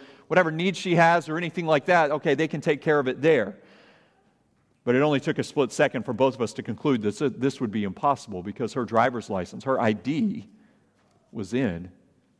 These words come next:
her purse. So I had to turn around, race back home, and then race back to Logan. And I won't say that it was due to my incredible driving ability, but it was due to my incredible driving ability that she still made her flight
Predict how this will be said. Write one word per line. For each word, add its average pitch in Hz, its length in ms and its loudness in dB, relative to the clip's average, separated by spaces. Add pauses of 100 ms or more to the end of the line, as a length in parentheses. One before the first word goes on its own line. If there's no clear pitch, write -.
(120)
her 123 160 -8
purse. - 580 -10 (2000)
So 131 420 2 (320)
I 107 40 -10
had 110 100 -2
to 101 60 -6
turn 156 240 2
around, 147 400 2
race 151 200 2
back 151 240 4
home, 160 440 0 (560)
and 120 100 -2
then 123 160 2
race 151 260 4
back 151 380 2
to 151 80 -2
Logan. 160 480 2
And 131 500 0 (600)
I 123 100 2
won't 165 260 0
say 180 220 4
that 165 140 0
it 156 80 -2
was 123 160 -4
due 160 200 2
to 160 120 -6
my 151 160 4
incredible 156 360 0
driving 156 400 2
ability, 170 400 0
but 143 160 4
it 165 100 0
was 147 200 -2
due 175 240 2
to 151 120 -6
my 151 140 4
incredible 165 380 -2
driving 139 360 2
ability 113 400 2
that 143 140 2
she 165 160 -6
still 180 320 2
made 139 320 0
her 135 140 0
flight 127 520 -2